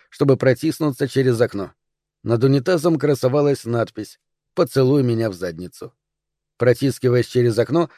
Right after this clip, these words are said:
он схватился за что-то мягкое и в ужасе отдернул руку. Это оказалась наполовину разложившаяся мышь,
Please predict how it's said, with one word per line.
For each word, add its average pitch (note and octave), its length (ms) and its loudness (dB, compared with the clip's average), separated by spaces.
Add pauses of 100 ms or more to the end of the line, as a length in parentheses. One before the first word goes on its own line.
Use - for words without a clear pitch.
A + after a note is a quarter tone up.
(260)
он D#3 160 0
схватился D3 540 0
за B2+ 140 0
что-то C3+ 320 -2
мягкое C3 480 0 (280)
и - 80 -8
в G#2+ 120 -2
ужасе C3+ 400 2
отдернул C3 480 4
руку. - 300 -4 (500)
Это B2 320 4
оказалась B2 500 2
наполовину C3+ 600 2
разложившаяся C3 880 0
мышь, C3 280 -2